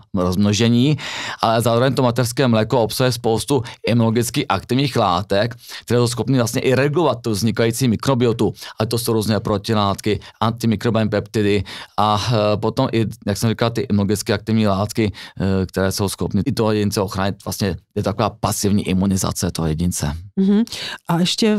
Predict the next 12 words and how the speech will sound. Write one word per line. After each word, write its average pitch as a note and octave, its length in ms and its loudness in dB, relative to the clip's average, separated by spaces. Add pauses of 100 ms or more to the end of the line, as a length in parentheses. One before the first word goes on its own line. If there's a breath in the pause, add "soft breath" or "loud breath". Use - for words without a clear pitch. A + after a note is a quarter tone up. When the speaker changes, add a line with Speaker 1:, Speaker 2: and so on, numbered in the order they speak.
Speaker 2:
se - 260 -2
uvádí, F#3 400 2
že G3 120 2
mateřským G3 480 0
mlékem F#3+ 340 2
je G3+ 120 2
programován F#3+ 840 2
metabolický G3 880 0
nebo F#3 240 2 (100)
imunologický F#3 880 0
vývoj E3 400 2
dítěte. D#3 540 0